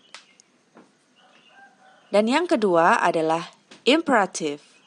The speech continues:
Imperatif digunakan untuk memberikan perintah atau peringatan. Contoh dari imperatif yaitu, Open your book. Close your book.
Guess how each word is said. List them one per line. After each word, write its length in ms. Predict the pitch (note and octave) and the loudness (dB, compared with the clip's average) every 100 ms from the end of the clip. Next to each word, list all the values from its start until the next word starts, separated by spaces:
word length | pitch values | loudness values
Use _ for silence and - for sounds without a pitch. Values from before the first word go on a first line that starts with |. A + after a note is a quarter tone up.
| _ _ _ _ _ _ _ _ _ _ _ _ _ - | _ _ _ _ _ _ _ _ _ _ _ _ _ -4
Imperatif 800 | F4 C#4+ G#3+ F#3 - E3+ G#3 A#3+ | -2 0 0 -2 -6 -2 -2 -2
digunakan 760 | F3 E3 E3+ D#3+ D3+ - A#3+ - | -6 -6 -8 -8 -8 -6 -6 -6
untuk 520 | E3+ D#3 - D#3 - | -12 -10 -10 -12 -12
memberikan 720 | - F3 F3 G#3 A#3 C#4 D4 A3 | -8 -6 -2 -2 -2 -6 -6 -6
perintah 640 | F#3+ E3+ D#3+ E3 A#3 A3+ | -6 -6 -4 -2 -2 -4
atau 240 | F3 E3+ | -6 -6
peringatan. 720 | - G3+ F3 E3 - C#3+ C#3 D3 - _ _ _ - - _ _ - | -6 -6 -6 -10 -12 -14 -16 _ -20 _ _ _ -20 -20 _ _ -4
Contoh 400 | B3 C4 C4+ F#4 A4 | 0 0 2 0 0
dari 360 | A#3+ G3 F#3 - | -2 0 0 -4
imperatif 760 | F3+ F3 D#3+ - F#3+ C#4+ E4+ _ - | -6 -4 -6 -4 -2 -2 -4 _ -10
yaitu, 480 | E3+ D#3 D3+ F3+ D#4+ - _ _ _ _ - | -6 -4 -4 -6 -6 -8 _ _ _ _ -2
Open 400 | C4+ D#4 G4+ G4 | -2 0 -2 2
your 200 | A#3+ F#3+ | 2 2
book. 460 | F3+ F#3 D#3 - - _ _ _ _ _ _ _ _ _ _ _ _ _ | 0 -4 -4 -8 -20 _ _ _ _ _ _ _ _ _ _ _ _ _
Close 440 | - B3+ D4+ - - | 0 2 2 0 0
your 180 | F#3 F3 | 0 0
book. 460 | F3 E3 D3 - | -2 -4 -4 -12